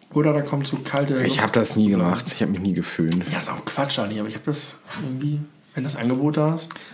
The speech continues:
Speaker 2: Hast du mal in diesen, äh, mit diesen, äh, Schließmechanismus-Dingern, warst du da mal mit, mit, mit einem Mädchen, äh, gemeinsam drin?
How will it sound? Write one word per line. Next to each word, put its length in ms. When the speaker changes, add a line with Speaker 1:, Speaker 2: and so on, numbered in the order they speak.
Speaker 2:
Hast 200
du 60
mal 220
in 80
diesen, 340
äh, 240
mit 220
diesen, 400
äh, 260
Schließmechanismus-Dingern, 1600
warst 200
du 40
da 120
mal 300
mit, 400
mit, 300
mit 180
einem 500
Mädchen, 600
äh, 240
gemeinsam 540
drin? 240